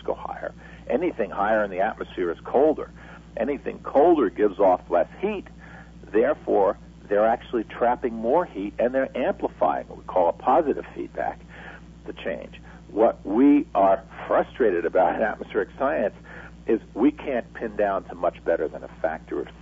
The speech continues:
three how these clouds, or what we call cloud feedback, is gonna influence our projections of the future. So therefore, you still can defend mild and catastrophic outcomes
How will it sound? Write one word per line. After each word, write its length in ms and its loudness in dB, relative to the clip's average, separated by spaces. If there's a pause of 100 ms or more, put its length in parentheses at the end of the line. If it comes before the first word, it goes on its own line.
three 500 -4 (480)
how 320 0
these 200 -6 (120)
clouds, 680 0
or 80 0
what 100 -6
we 80 -12
call 280 -2
cloud 500 0
feedback, 480 -4
is 100 -6
gonna 280 -10
influence 560 -10
our 160 0
projections 680 -8
of 60 -12
the 180 -16
future. 320 -12 (560)
So 160 4
therefore, 480 4
you 160 0 (240)
still 300 8
can 320 -8
defend 680 -2 (400)
mild 480 4
and 160 2
catastrophic 720 0
outcomes 640 0